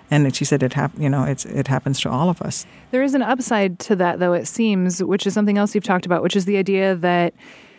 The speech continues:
Speaker 2: now that you're older, you have a really s-, established career. You are a boss, which means you can say, "No, I really am taking time with my children now. Sorry, guys, like, we're gonna resume this tomorrow."
Speaker 1: I can,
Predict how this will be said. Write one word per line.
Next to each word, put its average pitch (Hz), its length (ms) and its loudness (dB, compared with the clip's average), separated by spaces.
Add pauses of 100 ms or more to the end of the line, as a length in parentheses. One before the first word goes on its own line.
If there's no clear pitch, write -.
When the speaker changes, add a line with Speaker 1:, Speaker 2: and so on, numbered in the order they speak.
(220)
Speaker 2:
now 208 220 0
that 208 100 0
you're 185 160 -2
older, 208 400 0
you 185 200 0
have 214 640 0
a 185 60 0
really 190 220 0
s-, - 360 -12
established 190 600 0
career. 220 280 -2
You 185 260 0
are 190 260 0
a 180 60 0
boss, 196 460 -2
which 190 200 -4
means 196 240 0
you 208 80 0
can 190 240 -2
say, 220 280 0
"No, 247 300 0
I 233 200 0
really 247 360 0
am 226 240 0
taking 208 300 0
time 196 180 -2
with 202 100 -2
my 175 120 -2
children 185 360 0
now. 165 260 -2
Sorry, 190 300 0
guys, 165 540 -2
like, 170 260 -4
we're 175 300 -4
gonna 175 240 0
resume 170 360 -2
this 147 180 -6
tomorrow." - 480 -8 (800)
Speaker 1:
I 233 100 0
can, 277 800 -4